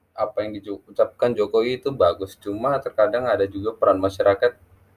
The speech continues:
yang mungkin suka mempelintir-pelintir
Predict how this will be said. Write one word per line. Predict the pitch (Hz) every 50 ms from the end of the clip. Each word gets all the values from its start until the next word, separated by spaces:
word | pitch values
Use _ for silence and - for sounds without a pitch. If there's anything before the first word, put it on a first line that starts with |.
| _ _ _ _ _ _ _ _ _ _ _ _ _ _ _ _ _ _ _ _ -
yang | 104 104 104
mungkin | 104 110 113 113 110 - _ - 95 90 90 95 101 110 123 - - _ _ _ _ _ _ _ _ _ _ _ _ _ _
suka | - - - 123 - 123 117 113
mempelintir-pelintir | 113 110 - - 113 113 107 - 120 - - - 120 113 110 101 - 123 123 123